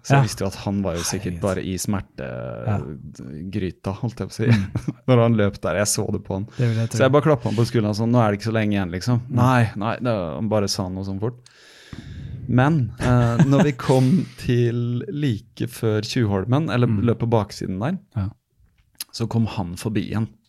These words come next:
Speaker 2: Fy faen.
Speaker 1: Med en dame som jeg hadde passert på, eh, langs Lysakerelva da.
Speaker 2: Oi, så hun har også løpt veldig kjapt på slutten.
Speaker 1: Ja, hun, hun løp jeg forbi, og
Speaker 2: Ja.
Speaker 1: så kom hun og tok meg igjen. Og
Speaker 2: Ja.
Speaker 1: det var litt sånn, du snakker om at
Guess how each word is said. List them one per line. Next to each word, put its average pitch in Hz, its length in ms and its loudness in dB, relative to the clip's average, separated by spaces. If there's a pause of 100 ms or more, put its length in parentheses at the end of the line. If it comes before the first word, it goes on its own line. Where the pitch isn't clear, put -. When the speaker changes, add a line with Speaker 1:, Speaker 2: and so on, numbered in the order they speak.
(100)
Speaker 2:
Fy - 180 -4
faen. - 420 -4
Speaker 1:
Med 123 220 6
en 120 120 4
dame 113 500 2
som 120 220 0
jeg 110 120 0
hadde 92 240 -4
passert 98 500 -4 (140)
på, 92 160 -4 (220)
eh, - 540 -10
langs 104 360 -4
Lysakerelva 98 640 -4
da. 127 80 -2 (760)
Speaker 2:
Oi, 151 440 8 (140)
så 135 180 6
hun 123 160 8
har 147 100 6
også 135 260 2
løpt 139 240 2
veldig 120 240 4
kjapt - 280 0
på 120 100 2
slutten. 117 360 0 (120)
Speaker 1:
Ja, 165 220 6 (160)
hun, 151 240 6
hun 135 440 4
løp 139 180 4
jeg 123 120 4
forbi, 156 400 4
og 135 80 2
Speaker 2:
Ja. 131 100 6
Speaker 1:
så 135 80 2
kom 135 200 2
hun 113 260 4
og 101 80 0
tok 104 180 -2
meg 95 220 2
igjen. 85 160 -4
Og 123 100 0
Speaker 2:
Ja. 127 60 8
Speaker 1:
det 131 120 6
var 135 100 4
litt 127 100 2
sånn, 113 180 0
du 113 60 0
snakker 117 380 -2
om 98 160 -2
at 98 100 -6